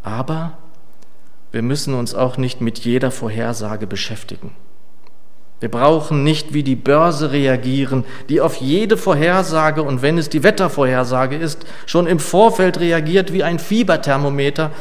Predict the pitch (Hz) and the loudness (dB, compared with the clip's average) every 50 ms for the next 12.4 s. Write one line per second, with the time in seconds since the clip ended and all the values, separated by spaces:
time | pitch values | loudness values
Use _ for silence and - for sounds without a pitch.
0 | - - - - - 131 131 135 127 - 131 127 117 117 117 117 120 123 127 127 | -8 -8 -8 -8 -4 -2 -2 -2 -2 -2 -4 -2 -2 -2 0 0 0 0 0 0
1 | 123 110 107 110 113 107 107 - 104 120 127 127 120 110 107 107 110 110 - 117 | -2 -2 -2 -2 -2 -2 -2 -2 0 0 0 0 -2 -2 -4 -4 -4 -4 -4 -6
2 | 113 110 - - - - - - 107 104 107 107 - - - - - - - - | -6 -6 -6 -6 -6 -6 -6 -6 -6 -6 -6 -6 -8 -8 -8 -8 -8 -8 -8 -8
3 | - - - - - - - - - - - - - - - - 127 110 - 113 | -8 -8 -8 -8 -8 -8 -8 -8 -8 -8 -8 -8 -8 -8 -8 -8 -8 -6 -6 -6
4 | - 120 127 131 135 139 143 139 131 131 - - - - - - - - - - | -4 -2 -2 -2 0 0 -2 -2 -4 -6 -6 -8 -8 -8 -8 -8 -8 -8 -4 -2
5 | 120 120 127 120 127 127 113 113 95 95 104 - 104 120 123 120 120 - - - | 0 0 0 0 -2 -2 -2 -2 -4 -4 -4 -4 -4 -4 -4 -4 -6 -6 -6 -6
6 | 104 - - 120 120 123 104 98 98 98 98 98 101 95 92 92 92 - - - | -6 -4 -4 -2 -2 -2 -4 -4 -4 -4 -4 -4 -4 -4 -4 -4 -6 -6 -8 -8
7 | - - - - - - - - - - - - - - - - - - - - | -8 -8 -8 -8 -8 -8 -8 -8 -8 -8 -8 -8 -8 -8 -8 -8 -8 -8 -8 -8
8 | - - - - - - 98 92 95 113 123 139 143 139 151 143 139 - 117 120 | -8 -8 -8 -8 -6 -6 -6 -4 -2 0 0 0 0 0 -2 -4 -4 -2 -4 -4
9 | 117 - - 139 139 139 143 143 127 131 139 143 156 165 160 - - - - - | -4 -2 2 2 2 4 2 2 2 4 4 4 4 4 2 0 -4 -4 -2 0
10 | 151 143 131 131 123 113 123 113 - - - - - - - - 107 104 110 131 | 0 2 2 0 0 0 -2 -2 -4 -6 -8 -8 -8 -8 -8 -8 -4 0 2 2
11 | 151 170 180 175 - - 123 101 98 98 110 127 - 147 143 123 107 104 76 - | 4 4 2 0 -2 -2 -4 -4 -2 -2 -2 -2 -2 -2 -4 -4 -4 -6 -6 -6
12 | - - 110 101 - - - | -6 -6 -8 -8 -8 -8 -8